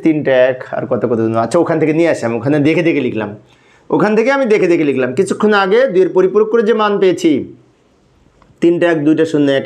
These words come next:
এক, শূন্য, এটা হচ্ছে মাইনাস টোয়েন্টি সিক্সের মান এবং এটা দুইয়ের পরিপূরক করে আমরা পেয়েছি, ওই যে কিছুক্ষণ আগে বের করেছি। এখন এই দুটো যোগ করব, করব যোগ, হবে বিয়োগ, সেই জন্য এখানে লিখব পার্থক্য।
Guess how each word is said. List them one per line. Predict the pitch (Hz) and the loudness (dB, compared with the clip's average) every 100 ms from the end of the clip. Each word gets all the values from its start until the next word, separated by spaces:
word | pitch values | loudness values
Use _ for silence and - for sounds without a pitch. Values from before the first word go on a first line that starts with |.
| 127 | -2
এক, | - | -2
শূন্য, | 120 110 98 - _ _ _ _ _ 190 | -4 -4 -8 -16 _ _ _ _ _ 0
এটা | 233 220 | 0 -2
হচ্ছে | 220 175 156 147 - _ _ - 139 | 0 2 2 -2 -8 _ _ -4 -2
মাইনাস | 147 185 190 156 | 0 0 0 0
টোয়েন্টি | 143 147 | 0 0
সিক্সের | 175 170 185 196 | -2 -2 0 0
মান | 240 311 - _ _ _ _ 156 | 0 -4 -12 _ _ _ _ 0
এবং | 160 160 | 2 2
এটা | 185 160 | 0 2
দুইয়ের | 165 170 | 2 2
পরিপূরক | 165 170 160 - | 2 2 0 0
করে | 135 | 0
আমরা | 123 120 | 0 -2
পেয়েছি, | 113 - - _ _ _ _ 135 | -4 -6 -14 _ _ _ _ -10
ওই | |
যে | 131 | -6
কিছুক্ষণ | 143 - 131 | -4 0 0
আগে | 123 120 | 2 0
বের | 120 - | -2 -2
করেছি। | 117 - 104 - - _ _ _ _ _ - _ _ _ - _ _ 185 | -4 -4 -12 -14 -20 _ _ _ _ _ -20 _ _ _ -20 _ _ -4
এখন | 208 285 285 | -2 2 2
এই | 240 | 2
দুটো | 202 190 160 | 2 2 2
যোগ | 156 - | 0 -2
করব, | 104 104 - - _ _ _ _ _ _ _ - | -2 -4 -10 -18 _ _ _ _ _ _ _ 0
করব | 233 233 247 196 | 2 4 2 2
যোগ, | 202 180 190 - - 123 | 2 2 0 -6 -14 -4
হবে | 175 202 180 | 0 0 2
বিয়োগ, | 165 131 107 - | 2 0 0 -2
সেই | 175 | 0
জন্য | 196 202 | 2 0
এখানে | 180 180 | 0 0
লিখব | 165 170 | 0 0
পার্থক্য। | 143 - 123 - | -2 -2 -8 -12